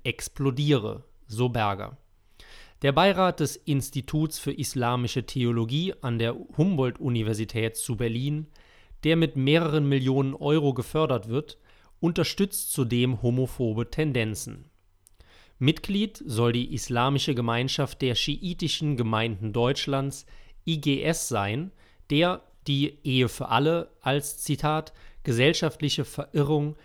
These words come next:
sowie eine Verwässerung jeglicher Moral“ bezeichnet hat. Berger macht den Schwulen und Lesben klar: „Wenn die Linksgrünen euch nicht mehr brauchen, werden sie euch zusammen mit den Juden der Islamisierung opfern.“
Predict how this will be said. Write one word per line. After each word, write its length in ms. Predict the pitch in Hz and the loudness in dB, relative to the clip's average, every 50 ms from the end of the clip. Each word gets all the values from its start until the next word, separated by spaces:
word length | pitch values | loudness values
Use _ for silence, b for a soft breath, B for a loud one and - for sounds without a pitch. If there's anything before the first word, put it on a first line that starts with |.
| b b b b | b b b b
sowie 340 | 113 110 113 113 127 131 120 | -2 0 2 2 2 0 0
eine 200 | 117 113 117 110 | -2 -2 -2 -4
Verwässerung 720 | - - 120 110 123 127 127 - 151 127 110 127 127 131 | -4 -6 -4 -2 -2 -2 0 0 -2 0 0 0 0 0
jeglicher 640 | 117 107 113 120 131 135 - - 127 113 - 139 123 | -2 -2 0 0 0 0 0 -4 -6 -4 -2 -2 0
Moral“ 500 | 127 127 120 107 113 110 110 113 123 123 | 0 0 0 0 0 0 0 0 -2 -4
bezeichnet 680 | - - 143 - - 147 127 123 - - 120 104 - - | -6 -8 -8 -2 0 0 0 0 0 -4 -6 -8 -8 -8
hat. 300 | 101 95 - - - - _ - - _ _ - b b b b b b b b b b b b b b b - - | -8 -10 -10 -12 -20 -20 _ -20 -20 _ _ -20 b b b b b b b b b b b b b b b -8 0
Berger 480 | - 117 117 135 147 175 190 196 202 - | 4 6 6 6 6 4 2 0 -2 -4
macht 280 | 180 147 143 147 - - | -2 0 0 0 0 0
den 140 | 165 143 135 | 0 0 0
Schwulen 400 | - - 139 160 190 202 196 196 | -2 -2 0 2 2 2 2 0
und 160 | 185 156 - | -2 -4 -4
Lesben 400 | 127 127 120 - - - 160 147 | -2 -4 -4 -4 -4 -6 -6 -6
klar: 440 | - - 139 117 104 92 90 92 - _ _ _ b b b b b b b b b | -4 -2 0 0 0 -2 -4 -8 -14 _ _ _ b b b b b b b b b
„Wenn 140 | - 147 185 | 0 2 4
die 80 | 190 190 | 4 4
Linksgrünen 720 | 185 233 240 226 - - - - 131 143 151 156 160 160 | 4 4 4 2 0 -4 -2 2 4 6 6 6 4 2
euch 280 | - 135 127 117 - 131 | 0 0 0 0 0 -2
nicht 220 | 127 120 - - | -4 -4 -4 -4
mehr 100 | 120 113 | -6 -6
brauchen, 600 | - - 123 123 127 135 131 - 135 123 123 123 b b b b b b b | -4 -2 0 2 2 2 2 0 -2 -2 -4 -6 b b b b b b b
werden 260 | 113 117 127 131 127 | 2 2 4 4 2
sie 100 | 117 123 | 2 0
euch 260 | 123 123 113 - - | 0 -2 -2 -2 -4
zusammen 560 | - 127 110 104 123 139 151 156 156 151 139 | -6 -4 -2 2 2 2 2 2 0 0 0
mit 160 | 120 120 120 - | -2 -2 -2 -2
den 160 | 117 107 107 | -2 -2 0
Juden 500 | 110 123 143 160 160 147 151 147 147 b b b b b b | 0 2 2 2 2 0 -2 -2 -4 b b b b b b
der 100 | - 175 | 0 0
Islamisierung 840 | 170 170 - - 139 131 127 123 104 104 107 113 113 107 131 139 147 147 | 0 0 0 0 0 0 2 2 0 0 2 2 2 2 2 2 0 -2
opfern.“ 600 | - 135 117 - - - - 101 92 85 - | -2 -4 -4 -4 -6 -10 -10 -10 -10 -12 -14